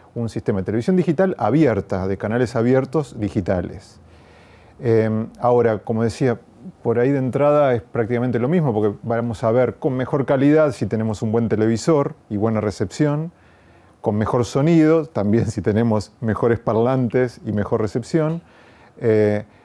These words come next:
los mismos contenidos. A menos que empecemos a aprovechar los recursos más accesibles económicamente para tener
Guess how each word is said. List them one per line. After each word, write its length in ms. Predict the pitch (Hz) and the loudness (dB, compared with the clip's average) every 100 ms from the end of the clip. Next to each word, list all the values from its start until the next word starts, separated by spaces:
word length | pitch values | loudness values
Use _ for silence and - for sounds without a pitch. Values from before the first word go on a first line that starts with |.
| - - | -20 -2
los 240 | 117 120 | 0 0
mismos 300 | 123 123 127 | 0 -2 -4
contenidos. 920 | - 107 101 123 127 92 90 92 - _ _ _ _ _ _ _ _ - | -4 -4 -2 0 0 -2 -4 -12 -20 _ _ _ _ _ _ _ _ -4
A 60 | 120 | 0
menos 460 | 143 165 170 170 | 2 2 2 0
que 340 | - 147 165 - - | 0 0 2 -2 -6
empecemos 760 | 113 104 107 - 160 165 - | -6 -4 -4 0 0 0 0
a 100 | 127 | -2
aprovechar 720 | 113 131 131 135 - 165 165 | 0 2 2 2 2 2 2
los 200 | 156 120 | 2 0
recursos 920 | 117 123 175 143 117 147 151 147 - _ _ _ | 0 2 2 2 0 0 0 0 -10 _ _ _
más 280 | 127 107 - | -6 -6 -4
accesibles 680 | 104 - 110 180 156 123 101 | -8 -6 -2 2 2 2 -4
económicamente 1000 | 104 113 120 110 135 165 143 139 160 - | -6 -4 -2 0 0 0 -2 -2 -4 -4
para 440 | - 117 120 160 | -2 0 2 0
tener 460 | 139 110 113 139 170 | -2 -4 -2 -2 -4